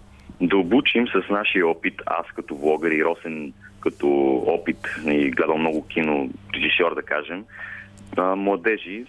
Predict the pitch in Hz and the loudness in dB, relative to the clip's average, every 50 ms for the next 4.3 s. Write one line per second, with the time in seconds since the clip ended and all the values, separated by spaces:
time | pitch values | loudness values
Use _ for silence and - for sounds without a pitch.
0 | - - 139 123 139 - 139 123 - 123 120 123 117 117 98 95 95 - 85 - | -12 -8 -6 -4 -2 -2 -2 0 2 2 4 4 2 2 0 -2 -2 -2 -2 0
1 | - - 104 - - - 67 65 - - - 82 82 - - - 78 78 78 78 | 0 0 0 0 0 -2 -2 -4 -4 -2 0 0 0 0 0 2 4 4 4 4
2 | 76 73 71 82 87 92 87 - - - 80 90 - - - - - - - - | 2 0 0 0 0 0 0 -4 -4 -4 -4 -4 -4 -4 -10 -16 -16 -14 -12 -12
3 | - - - - - - - - - 123 123 - - 113 98 92 - 80 80 80 | -12 -14 -14 -16 -18 -18 -20 -8 -4 -4 -4 -2 0 0 0 0 2 2 2 2
4 | - - 76 73 71 - | 2 0 -2 -4 -4 -6